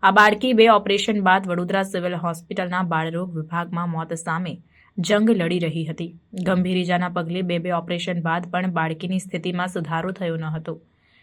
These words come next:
બાળકીએ હોસ્પિટલમાં શ્વાસ તોડ્યો છે. ઝઘડિયા જે આઈ ડી સી માં આવેલ શ્રમજીવી વસાહતમાં સોળ ડિસેમ્બરે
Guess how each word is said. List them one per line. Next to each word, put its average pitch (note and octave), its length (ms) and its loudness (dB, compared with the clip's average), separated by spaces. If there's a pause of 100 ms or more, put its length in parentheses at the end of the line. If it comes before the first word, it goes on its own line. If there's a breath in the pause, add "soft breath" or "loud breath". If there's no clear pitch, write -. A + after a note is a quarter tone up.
(140)
બાળકીએ G#3 420 6
હોસ્પિટલમાં G3 840 2 (840)
શ્વાસ F3+ 340 4
તોડ્યો E3 260 -4
છે. F3 220 -6 (460)
ઝઘડિયા F3+ 400 0
જે F3 180 -2
આઈ F3 60 -2
ડી F3 80 0
સી F3 140 -6
માં F3+ 180 0
આવેલ F3 200 -2
શ્રમજીવી F3+ 500 -4
વસાહતમાં F3 640 -4
સોળ F#3 340 -4
ડિસેમ્બરે E3+ 680 -4